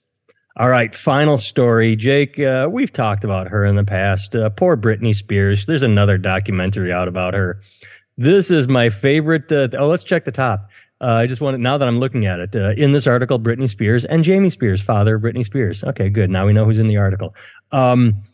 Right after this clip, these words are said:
so, I shouldn't have scrolled because I, oh, there we go. My favorite thing about this, uh, let's read the headline. Britney Spears drinks coffee and energy drinks, quote, "by the gallons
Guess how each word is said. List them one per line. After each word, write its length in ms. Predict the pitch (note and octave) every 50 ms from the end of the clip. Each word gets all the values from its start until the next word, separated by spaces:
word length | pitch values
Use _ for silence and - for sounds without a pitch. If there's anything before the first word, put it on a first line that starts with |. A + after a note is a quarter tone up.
| _ _ _ _ _ _ _ _ _ _ _ _ _
so, 460 | - - - C#3 C3 B2+ C3 C3+ A#2+ - -
I 240 | C#3 D3+ D3 C#3+
shouldn't 260 | A#2+ G2+ - D#3+ C#3 C3
have 80 | A2+
scrolled 320 | - - C3+ A#2 A2 G2+ F#2
because 260 | G2+ G2+ A2+ G2+ G2+
I, 120 | G#2 G#2+ A2+
oh, 140 | D#3 D3+
there 120 | C3+ D3+ C#3+
we 120 | B2+ A2+
go. 120 | G#2 F#2+ G2 G2+ - - - -
My 100 | C#3+ C#3+
favorite 380 | C3+ - G#3 G#3+ A#3 G#3 F#3 -
thing 120 | F#3 D#3 C3+
about 240 | A#2+ A2+ G#2+ G#2+ G2+
this, 260 | A2+ G2 G2+ G2+ G2
uh, 880 | - C3+ B2+ A#2+ A2+ A2+ A2 A2 G#2+ G#2+ G#2+ A2+ A2+ A2+ A2 G#2 B2 C3+
let's 200 | C#3 C#3+ B2+ B2
read 180 | C#3+ C#3+ C#3+ C3+
the 80 | B2+
headline. 380 | A#2+ A2+ A2 A2 G#2+ G#2 G#2+ G#2
Britney 260 | B2+ F3 F3 G3 F3
Spears 340 | - - C#3+ C#3+ C#3+ C#3+ A#2
drinks 300 | G#2+ C3+ D#3 G3 F#3+ -
coffee 560 | - - B2+ A#2 A#2 G#2 G2 A#2+ B2 C3+ -
and 260 | B2+ C3 D#3+ E3+ D#3+ -
energy 400 | E3 F3+ F#3+ F3+ C#3+ A#2+ A2 A2
drinks, 320 | G2+ G2+ A2+ G#2+ A2+ A#2 G#2
quote, 500 | - - - F#3 D#3 A#2+ A#2 A#2 G2+ G2+
"by 300 | G#2+ A#2+ C#3 E3 F#3+ G3+
the 120 | F#3 F#3+
gallons 680 | D#3 C#3 E3 F3+ F#3+ F3 C#3 G#2+ G2 G2 G#2+ A2+ G#2